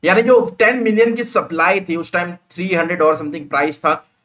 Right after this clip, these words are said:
लेकिन उसके बाद इनकी supply basically उन्होंने increase कर दिया वन बिलियन तक। इसका main रीजन था क्योंकि जो funding उन्होंने raise किया था, वो पूरा पूरा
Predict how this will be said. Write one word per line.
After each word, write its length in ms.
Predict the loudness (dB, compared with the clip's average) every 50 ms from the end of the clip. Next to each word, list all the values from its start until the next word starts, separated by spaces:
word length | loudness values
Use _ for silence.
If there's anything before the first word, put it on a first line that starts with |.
| _
लेकिन 320 | -2 0 0 0 0 -2 -4
उसके 320 | -4 -6 -6 -2 -2 -4
बाद 360 | 0 0 2 2 2 0 -2
इनकी 180 | -6 -8 -8 -8
supply 480 | -4 -4 -4 -4 -2 -2 0 2 2 0
basically 460 | -2 -4 -6 -6 -6 -6 -4 -4 -2
उन्होंने 240 | -2 -2 -2 -2 -4
increase 440 | -6 -8 -6 -4 -4 -4 -4 -6
कर 120 | -6 -6 -6
दिया 180 | -2 -2 -2
वन 240 | -2 -2 -2 -4 -4
बिलियन 440 | -4 -4 -6 -4 -2 -2 -2 -2 -2
तक। 120 | -6 -6 -6
इसका 180 | -6 -6 -6 -4
main 300 | -2 -2 -2 -2 -2 -2
रीजन 220 | -2 -2 -2 -4
था 120 | -4 -4 -10
क्योंकि 240 | -14 -12 -12 -10
जो 240 | -6 -4 -6 -6 -4 -6
funding 340 | -8 -6 -6 -8 -4 -4
उन्होंने 260 | -4 -2 -2 -4 -4 -6
raise 180 | -8 -8 -10
किया 180 | -8 -8 -6 -6
था, 80 | -4
वो 100 | -6 -6
पूरा 300 | -8 -6 -2 0 0 0
पूरा 440 | 0 0 -2 -2 0 0 0 -2 -6